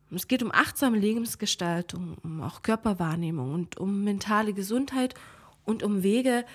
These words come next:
wieder mehr Klarheit und Ruhe in den eigenen Rhythmus zu bringen. Und so findest du hier von mir inspirierte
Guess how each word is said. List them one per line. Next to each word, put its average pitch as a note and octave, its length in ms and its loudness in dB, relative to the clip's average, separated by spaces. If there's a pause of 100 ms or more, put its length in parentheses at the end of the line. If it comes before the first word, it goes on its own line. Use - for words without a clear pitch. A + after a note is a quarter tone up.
(260)
wieder G#3 180 0
mehr F#3+ 160 0
Klarheit F#3+ 460 0
und F#3 120 -2
Ruhe F#3 480 2 (200)
in F3+ 80 0
den F3+ 160 0
eigenen F3+ 400 2
Rhythmus E3 420 -8
zu F3+ 100 -10
bringen. E3 360 -8 (1000)
Und G3+ 100 -8
so G#3+ 100 0
findest A#3+ 420 4
du A3 60 2
hier B3+ 400 4 (420)
von G3+ 240 4
mir A3+ 460 4
inspirierte A3+ 1120 4